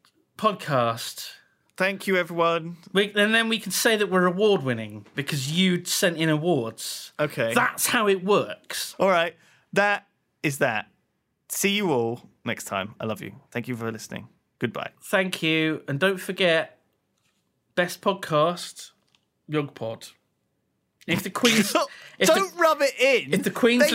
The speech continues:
Speaker 1: li-
Speaker 2: know.
Speaker 1: Shut up, Lewis! If the Queen's listening, you know, O B Es.
Speaker 2: Oh, right, okay.
Speaker 1: To us as well.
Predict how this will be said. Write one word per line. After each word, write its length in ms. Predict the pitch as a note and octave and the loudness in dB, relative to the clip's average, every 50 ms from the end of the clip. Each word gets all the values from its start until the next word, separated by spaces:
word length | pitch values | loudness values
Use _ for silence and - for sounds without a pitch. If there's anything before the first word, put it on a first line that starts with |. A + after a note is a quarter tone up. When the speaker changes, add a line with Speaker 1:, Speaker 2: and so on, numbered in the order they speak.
| A3 A#3 | 2 2
Speaker 1:
li- 20 | F#4 | 4
Speaker 2:
know. 380 | F#4+ F4+ F#4 F4+ F4 D4+ B3 E3 | 4 4 6 6 4 4 2 2
Speaker 1:
Shut 220 | C3+ - F#4 G4+ - | 4 4 4 6 6
up, 240 | - - A#4 - - | 6 4 4 4 4
Lewis! 480 | E4+ E4 D#4 D4 B3+ G#3 F3+ - - - | 6 6 8 6 6 4 0 -4 -6 -4
If 140 | - G3+ F#3+ | -4 -4 -4
the 60 | - | -4
Queen's 440 | - - - B3 C4 C4 A#3+ A#3+ - | -4 2 4 4 4 4 0 0 0
listening, 540 | F#3 E3+ D#3+ - - F3 F3 G3 A3 A#3+ A#3+ _ _ _ _ _ _ _ _ _ _ _ _ _ - | 0 0 0 0 0 0 0 0 0 -4 -8 _ _ _ _ _ _ _ _ _ _ _ _ _ -6
you 120 | E3 D#3+ | -2 0
know, 180 | D#3+ E3 F#3 F3+ F3+ | 0 0 0 2 2
O 100 | F3+ F#3 | 0 0
B 480 | F3+ F#3 F3+ F3 E3+ E3 E3 F3 F3 F#3+ | 2 0 0 2 2 2 0 -2 -4 -6
Es. 320 | G3+ - - - - - - | -6 -8 -10 -12 -10 -4 0
Speaker 2:
Oh, 80 | D3+ D#3 | 0 0
right, 400 | D#3 C#3+ D#3 D3 C3+ A#2 G#2 - - | 0 2 0 0 2 0 -2 -4 -6
okay. 220 | B2+ B2 - - - | -6 -6 -8 -8 -6
Speaker 1:
To 180 | - F3 E3+ | -2 0 2
us 320 | E3+ F3+ G3 G3 - - E3 | 2 2 0 -2 -8 -14 -12
as 100 | D#3 D#3 | -8 -2
well. 460 | D#3 D#3 D#3 D#3 E3 F3+ G#3 F#3+ | 0 2 2 2 0 -2 -4 -8